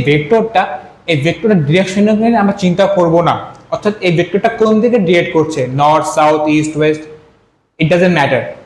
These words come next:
যেটা ম্যাটার করছে সেটা হচ্ছে এটার ভ্যালুটা, অর্থাৎ এটার ভ্যালুটা আমার কি। ওকে, so যদি আপনারা কোনো বই দেখবেন যে এরকম অনেক সময় অনেক ম্যাথে-, ম্যা-, ম্যাথমেটিক্সের সময় এরকম সাইন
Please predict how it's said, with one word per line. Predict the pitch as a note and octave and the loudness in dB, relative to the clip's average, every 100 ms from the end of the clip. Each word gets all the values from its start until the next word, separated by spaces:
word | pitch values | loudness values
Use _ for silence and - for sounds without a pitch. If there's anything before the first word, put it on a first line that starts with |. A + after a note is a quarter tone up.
| - _ D#3 | -20 _ -4
যেটা | F#3 F#3 | 0 0
ম্যাটার | F#3 G3+ | 2 2
করছে | G#3 A#3+ A3 | 0 0 -2
সেটা | F3+ F#3 | 0 0
হচ্ছে | G3+ | 0
এটার | F#3+ D#3 C#3+ | 0 2 2
ভ্যালুটা, | C#3 D#3 C#3 - - - _ - | 2 0 -2 -6 -10 -20 _ -12
অর্থাৎ | D3+ G3+ F3 | -8 -6 -2
এটার | G#3 D4+ - - - - _ - C#3 C3+ | -2 -2 -4 -10 -16 -20 _ -10 -6 -2
ভ্যালুটা | D3+ E3+ G3 G#3 F#3 | 0 2 2 2 0
আমার | E3 C#3+ | -2 -4
কি। | A#2+ - - _ _ _ _ _ _ _ _ _ _ _ _ _ _ _ _ _ _ _ _ _ _ _ _ _ - F#3 | -10 -14 -20 _ _ _ _ _ _ _ _ _ _ _ _ _ _ _ _ _ _ _ _ _ _ _ _ _ -4 0
ওকে, | A3+ E3+ - - - - - | 2 0 -2 -12 -18 -10 -2
so | F#3 D3 | 0 2
যদি | G3 G#3+ B3 A3 | 2 2 2 0
আপনারা | G#3+ A3+ A3 | 0 -2 -2
কোনো | A3 A3+ A3+ A3+ - C3+ B2+ | 0 0 -2 -6 -8 -6 0
বই | E3+ F#3+ G3+ | 2 2 2
দেখবেন | F#3+ G#3+ G#3+ | 0 0 0
যে | G#3 | 0
এরকম | F3+ - G3 F3+ | 0 -2 -4 -2
অনেক | F3+ - | -4 -4
সময় | F#3+ F#3 | -4 -2
অনেক | F#3 F#3 D#3+ | -2 -4 -4
ম্যাথে-, | E3 E3 A3+ G3 | -4 -2 -2 0
ম্যা-, | F#3+ D#3+ | 0 0
ম্যাথমেটিক্সের | E3 G#3 G3+ A#3 - | -2 0 -2 -2 -4
সময় | D3+ E3+ G#3 - - _ - | -4 -4 -4 -12 -20 _ -2
এরকম | F3+ G#3 A3 - | 0 2 0 0
সাইন | E3 | 0